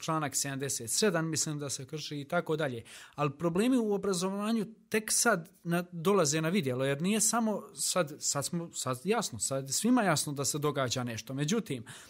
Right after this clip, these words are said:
neusvajanje pravilnika dugi niz godina, neke pravilnike imamo iz dvije tisuće osme, devete godine i netko nije vidio potrebu da se možda treba malo o-, osvježiti to, da trebamo donijeti neke nove, ovaj, jer ne-, mi imamo obrazovanje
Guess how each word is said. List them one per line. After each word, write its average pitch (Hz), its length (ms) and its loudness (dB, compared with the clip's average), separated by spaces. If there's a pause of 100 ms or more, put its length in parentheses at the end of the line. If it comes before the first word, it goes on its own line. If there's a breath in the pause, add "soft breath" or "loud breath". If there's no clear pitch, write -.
(340 loud breath)
neusvajanje 190 760 2
pravilnika 180 640 2
dugi 185 280 -2
niz 180 220 2
godina, 135 380 0
neke 170 240 -6
pravilnike 147 500 -2
imamo 143 180 0
iz 131 80 -2
dvije 156 140 -2
tisuće 135 320 -2
osme, 123 320 -4
devete 135 400 -4
godine 165 380 -2
i 170 40 -6 (300)
netko 185 400 -2
nije 208 220 4
vidio 202 220 0
potrebu 185 440 -2
da 170 120 -4
se 180 140 0
možda 185 220 -2
treba 170 300 0
malo 151 300 0 (460 loud breath)
o-, 160 220 0
osvježiti 127 540 2
to, 120 200 -2
da 127 120 -4
trebamo 156 720 0
donijeti 170 320 2
neke 151 260 -2
nove, 135 380 2
ovaj, 123 540 -2 (220 loud breath)
jer 147 100 2
ne-, 202 240 2
mi 240 120 4
imamo 233 340 2 (120)
obrazovanje 202 680 -2